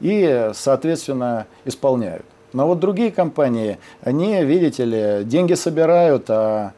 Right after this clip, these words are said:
продолжают, э, не платить, э, теплоснабжающие организации и пользуясь только тем, что тепло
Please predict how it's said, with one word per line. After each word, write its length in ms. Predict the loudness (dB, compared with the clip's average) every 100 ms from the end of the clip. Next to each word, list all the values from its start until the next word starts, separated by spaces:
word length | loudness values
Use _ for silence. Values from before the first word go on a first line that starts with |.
| -20 -20 -20 -8
продолжают, 840 | -2 2 2 2 4 4 2 0
э, 100 | -4
не 260 | -2 -2 -2
платить, 680 | -2 -4 -4 -6 -12 -12 -20 -12
э, 300 | -8 -6 -8
теплоснабжающие 760 | -6 -6 -6 -2 0 0 0 -2
организации 720 | -2 0 2 0 2 0 0 -6 -4
и 60 |
пользуясь 640 | -4 2 2 2 2 0 0
только 400 | -2 -2 0 -4
тем, 420 | 0 0 2 -2 -14 -16
что 540 | -14 -4 0 2 2 -2 -20 -6
тепло 580 | -4 -2 0 2 2